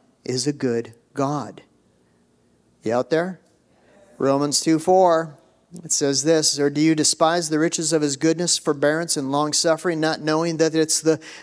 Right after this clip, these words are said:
goodness of God that leads you to res-, to repentance?" You see, it's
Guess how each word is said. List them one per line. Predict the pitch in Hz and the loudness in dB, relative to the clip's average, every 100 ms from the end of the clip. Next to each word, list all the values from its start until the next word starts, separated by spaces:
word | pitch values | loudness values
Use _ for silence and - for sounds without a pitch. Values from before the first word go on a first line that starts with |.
| - 147 | -16 2
goodness | 165 220 175 139 127 - - _ | 6 6 4 -2 0 -2 -2 _
of | - 139 139 | -2 -2 0
God | 151 139 117 110 - _ _ _ | 0 0 -4 -12 -16 _ _ _
that | 135 139 | -2 -2
leads | 151 160 156 131 | 2 0 0 -4
you | 120 117 _ - | -6 -10 _ -12
to | - | -6
res-, | 127 - - 135 | -6 -6 -8 -10
to | - | -6
repentance?" | 135 127 131 120 117 - - - - - | -6 -4 -6 -8 -8 -8 -8 -14 -20 -10
You | 147 | -2
see, | - 202 | 0 2
it's | 175 | 2